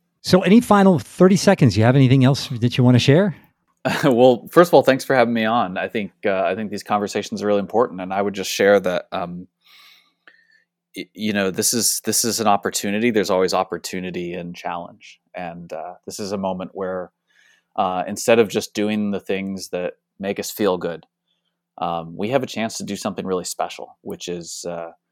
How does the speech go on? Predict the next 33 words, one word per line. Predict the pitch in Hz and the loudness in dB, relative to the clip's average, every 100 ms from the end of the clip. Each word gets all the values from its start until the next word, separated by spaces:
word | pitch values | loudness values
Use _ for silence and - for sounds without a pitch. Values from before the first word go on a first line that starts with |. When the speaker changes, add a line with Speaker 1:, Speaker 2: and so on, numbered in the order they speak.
| _ _ _ - | _ _ _ -18
Speaker 2:
which | 92 - | -16 -12
is | 85 | -12
bring | - 101 104 | -8 -6 -4
this | 98 - | -4 -8
country | - 95 - 95 87 | -10 -12 -8 -8 -8
to | - 90 | -8 -10
a | 87 | -6
place | - 92 87 87 | -4 -4 -4 -10
of | 82 - | -12 -12
being | 90 | -12
a | 87 | -12
stronger, | - 98 95 101 98 | -6 -2 -2 -2 -4
more | 98 90 | -4 -6
united | 87 87 95 101 95 | -8 -4 -2 -2 -6
country | 104 95 - 95 | -10 -10 -8 -8
that's | 87 - | -8 -10
resilient | 90 82 98 107 104 104 | -12 -6 -2 -2 -4 -8
to | - | -12
these | 90 87 - | -12 -12 -8
toxic | 98 90 - - | -8 -8 -10 -12
forms | 95 92 87 | -10 -10 -12
of | 90 | -14
division, | 90 98 131 143 _ _ _ _ _ - | -10 -8 -8 -8 _ _ _ _ _ -4
uh, | 92 90 87 - - - _ _ - | -2 -2 -6 -10 -14 -18 _ _ -2
at | 117 | 0
a | |
time | 107 123 113 | 2 2 4
when | 110 104 | 4 4
everything | 123 120 127 123 127 113 | 2 2 0 0 0 0
in | 104 | -4
the | 98 | -6
culture | - 98 - 90 | -2 -4 -2 -6
is, | 87 | -6